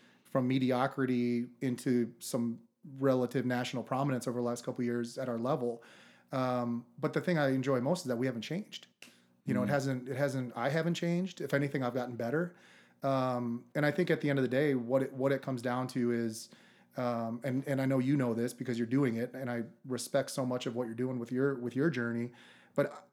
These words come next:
Speaker 1: I, I need to do what I love. And, and I, and
Speaker 2: Mm.
Speaker 1: that's not a selfish thing.
Speaker 2: Right.
Speaker 1: I, I, for some reason, I was self-aware and smart enough to know, like, you know, I can't work in a bank. I can't get into law school. I can't, you know, like, there's,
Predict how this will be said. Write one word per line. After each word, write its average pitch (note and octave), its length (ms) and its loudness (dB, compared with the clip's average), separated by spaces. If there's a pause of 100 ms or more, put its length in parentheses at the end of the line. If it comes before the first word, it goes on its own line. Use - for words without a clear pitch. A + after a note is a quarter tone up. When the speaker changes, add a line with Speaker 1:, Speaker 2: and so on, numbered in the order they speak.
(380)
Speaker 1:
I, - 60 -4 (300)
I C#3 120 4
need F3+ 160 6
to E3 60 6
do C#3 160 4
what C#3 100 6
I A#2+ 40 4
love. A2+ 480 -4
And, D3 160 -2
and D3+ 160 4
I, D3 40 6
and D3 100 2
Speaker 2:
Mm. D3+ 100 2
Speaker 1:
that's D#3 220 2
not F3+ 120 2
a E3+ 60 0
selfish - 460 -2
thing. C#3 320 -4 (180)
Speaker 2:
Right. G2 200 -6 (120)
Speaker 1:
I, C3 220 2
I, E3 260 4 (160)
for D3+ 120 2
some F#3+ 260 4
reason, E3+ 260 4
I C3+ 220 0
was D3 220 0
self-aware C3 640 2
and A#2+ 100 -4
smart B2+ 280 -2
enough B2+ 400 -2
to - 80 -4
know, A#2+ 240 -2
like, A2+ 360 -4 (380)
you C3+ 80 -2
know, A#2 260 -2 (640)
I D3+ 80 2
can't E3 240 0
work D3 180 2
in C#3+ 60 0
a C3 40 0
bank. B2 440 -6 (120)
I C#3 120 2
can't D3+ 400 0 (400)
get C#3+ 140 0
into C#3 160 4
law B2 220 2
school. B2 360 0
I C3 80 -2
can't, C#3+ 440 -2
you D3+ 100 4
know, D3+ 80 6
like, C#3 200 6
there's, C#3 240 4